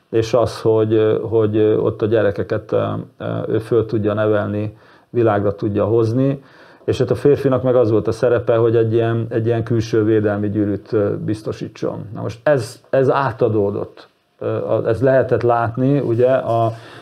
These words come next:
a-, az én nagyszüleim a nagyon klasszikus családmodellbe voltak, ö, ö, a szüleim már nem, és én megint, megint egy ilyen, egy ilyen tradicionális családmodellbe vagyok,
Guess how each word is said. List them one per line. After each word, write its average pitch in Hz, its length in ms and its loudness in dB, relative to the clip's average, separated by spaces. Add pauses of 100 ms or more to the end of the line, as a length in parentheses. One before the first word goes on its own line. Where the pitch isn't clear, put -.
(160)
a-, 117 80 -4
az 117 280 2
én 147 160 6
nagyszüleim 127 640 2
a 110 60 0
nagyon 127 320 2
klasszikus 143 720 -2 (180)
családmodellbe 120 880 2
voltak, 117 600 2
ö, 110 160 2 (360)
ö, 113 260 -4
a - 80 -4
szüleim 113 480 0
már 98 280 -2
nem, 127 300 0
és 131 160 -2
én 117 100 0
megint, 123 540 2 (120)
megint 113 520 0
egy 107 240 0
ilyen, 110 500 0 (240)
egy 107 240 -6
ilyen 107 520 -2 (840)
tradicionális 110 840 0
családmodellbe 107 800 -2
vagyok, 123 420 0